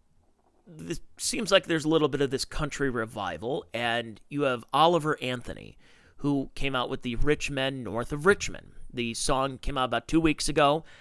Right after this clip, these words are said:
and it hit really big. And talking about politicians don't care about minors unless they're on an island somewhere, and,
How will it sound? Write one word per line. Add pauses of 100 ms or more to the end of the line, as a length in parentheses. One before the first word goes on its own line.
(380)
and
it (140)
hit
really
big. (640)
And
talking
about
politicians
don't
care
about
minors
unless
they're
on
an
island
somewhere,
and,